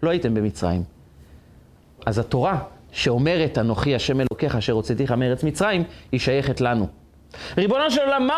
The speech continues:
עוד כתוב בתורה?" אומר לו הקדוש ברוך הוא, "כתוב, 'כבד את אביך ואת אמך.'" צועק להם משה רבנו, "לכם יש אבא ואמא?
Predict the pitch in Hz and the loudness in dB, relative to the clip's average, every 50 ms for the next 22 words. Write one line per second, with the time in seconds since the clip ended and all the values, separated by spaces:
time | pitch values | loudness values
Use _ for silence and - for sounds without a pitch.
0 | 330 330 330 262 - 269 285 190 285 285 269 247 240 247 233 247 240 214 202 180 | 2 0 0 0 0 -2 -2 0 0 0 0 2 0 0 2 2 2 2 2 2
1 | 165 160 175 185 190 190 190 185 180 - 170 160 185 196 185 - 175 190 170 190 | 2 0 0 0 2 2 2 0 0 0 0 0 0 0 -2 -2 -2 -2 -2 -2
2 | 175 - 156 - - 196 175 156 - - - 151 139 151 156 156 151 - 143 135 | -2 -2 -2 -2 0 -2 -2 -2 -4 -2 -2 0 0 2 0 0 0 0 0 0
3 | 139 147 135 143 127 131 131 127 - 139 127 131 127 123 - 80 - - - - | 0 0 0 0 0 0 0 0 0 0 0 0 0 -2 -4 -6 -6 -8 -18 -20
4 | - - - - 170 180 180 - 190 175 175 175 147 - 185 156 160 160 175 175 | -20 -8 -2 0 0 0 2 0 0 0 0 0 0 0 0 0 2 2 2 2
5 | 165 147 135 - - 180 175 170 151 - - - 165 156 143 151 127 120 107 139 | 2 0 0 0 0 0 0 0 0 0 0 0 0 2 2 2 2 2 2 2
6 | 165 185 | 2 0